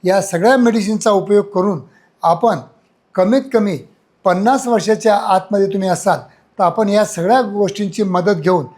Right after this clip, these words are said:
आपण पेनाइल इम्प्लांट टाळू शकतो. पेनाइल इम्प्लांट जर तुम्हाला करायचं असेल, that to be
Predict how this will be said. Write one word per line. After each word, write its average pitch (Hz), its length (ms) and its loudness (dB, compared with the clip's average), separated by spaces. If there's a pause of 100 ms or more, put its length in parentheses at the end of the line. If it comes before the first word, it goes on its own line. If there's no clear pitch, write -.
(260)
आपण 233 380 0
पेनाइल 214 420 0
इम्प्लांट 196 480 -2 (240)
टाळू 170 280 2
शकतो. 190 360 -8 (160)
पेनाइल 247 440 2
इम्प्लांट 226 380 0
जर 220 80 4
तुम्हाला 202 340 2
करायचं 185 400 0
असेल, 190 360 0 (420)
that 180 280 0
to 240 80 -2
be 247 120 0